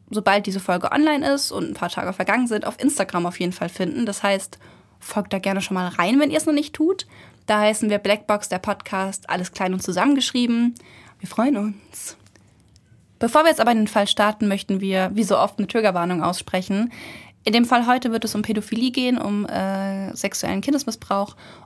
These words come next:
und um, ähm, generell, ähm, sexuelle Belästigung, sexuellen Missbrauch. Es ist nicht so wie sonst bei uns, also quasi, es ist heute nicht so detailreich beschrieben, wie es sonst ist.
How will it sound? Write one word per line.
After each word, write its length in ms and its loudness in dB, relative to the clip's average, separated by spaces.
und 320 2
um, 400 0
ähm, 400 -2
generell, 720 2
ähm, 240 -2
sexuelle 480 0
Belästigung, 840 -2
sexuellen 420 -6
Missbrauch. 580 0
Es 140 2
ist 220 2
nicht 280 2
so 260 0
wie 60 2
sonst 320 2
bei 160 0
uns, 240 2
also 180 -2
quasi, 380 -2
es 140 -4
ist 140 -4
heute 200 2
nicht 140 2
so 80 0
detailreich 560 0
beschrieben, 440 -4
wie 80 -2
es 100 -4
sonst 360 2
ist. 320 -2